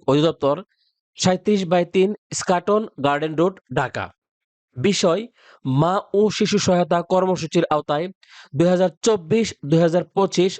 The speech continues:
অর্থবছরের ইউনিয়ন ওয়ারি উপকারভোগী নির্বাচন প্রসঙ্গে। অর্থাৎ দুই হাজার চব্বিশ এবং পঁচিশ সালে কোন কোন উপজেলার কোন কোন ইউনিয়নের কোন কোন গর্ভবতীকে গর্ভবতী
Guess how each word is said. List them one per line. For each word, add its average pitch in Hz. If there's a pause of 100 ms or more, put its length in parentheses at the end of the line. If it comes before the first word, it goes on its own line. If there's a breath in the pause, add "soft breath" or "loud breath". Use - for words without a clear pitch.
(140)
অর্থবছরের 160 (720)
ইউনিয়ন 196 (100)
ওয়ারি 170 (280)
উপকারভোগী 196 (240)
নির্বাচন 160 (100)
প্রসঙ্গে। 127 (640)
অর্থাৎ 175 (180)
দুই 185
হাজার 196 (180)
চব্বিশ 226 (220)
এবং 180 (180)
পঁচিশ 208
সালে 127 (1040)
কোন 247 (160)
কোন 220 (160)
উপজেলার 170 (600)
কোন 240 (220)
কোন 214 (260)
ইউনিয়নের 185 (380)
কোন 233 (120)
কোন 226 (120)
গর্ভবতীকে 185 (580 soft breath)
গর্ভবতী 175